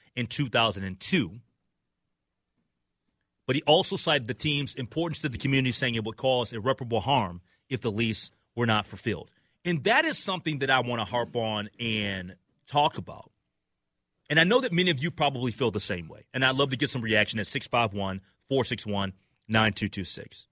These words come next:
But the, whoa, the reality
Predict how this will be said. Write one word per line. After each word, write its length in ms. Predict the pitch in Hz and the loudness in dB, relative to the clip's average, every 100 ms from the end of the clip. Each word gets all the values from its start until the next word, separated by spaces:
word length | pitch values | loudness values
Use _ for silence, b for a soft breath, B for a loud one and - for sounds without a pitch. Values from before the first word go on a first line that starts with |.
| _ _ _ _ _ _ - | _ _ _ _ _ _ 4
But 220 | 226 - | 4 6
the, 260 | 156 160 160 - | 2 2 -4 0
whoa, 360 | 175 165 85 _ _ _ _ _ _ _ _ _ _ _ - | 2 2 -2 _ _ _ _ _ _ _ _ _ _ _ -8
the 300 | 101 139 127 120 | 2 2 2 -2
reality 760 | 135 131 165 220 123 87 92 | 2 4 4 4 2 0 -10